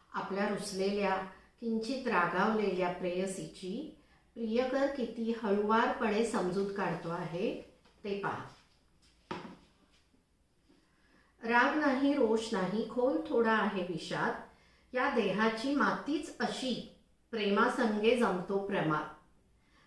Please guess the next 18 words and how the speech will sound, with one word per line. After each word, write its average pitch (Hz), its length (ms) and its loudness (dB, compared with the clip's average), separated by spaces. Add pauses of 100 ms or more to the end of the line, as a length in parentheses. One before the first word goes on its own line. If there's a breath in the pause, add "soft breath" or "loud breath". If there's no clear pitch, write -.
(120)
राग 208 360 2
नाही 196 420 0
रोष 208 400 0
नाही, 185 400 -2
खोल 302 360 -2 (120)
थोडा 214 260 2
आहे 185 320 2
विषाद. 175 520 -4 (600 soft breath)
या 233 200 2
देहाची 220 600 2
मातीच 254 520 0
अशी 220 600 -4
प्रेमासंगे 190 840 0
जमतो 214 440 0
प्रमाद. 160 360 -2 (1300 soft breath)
प्रियकर 220 460 4
सांगतो 180 400 -4
आहे, 185 680 -4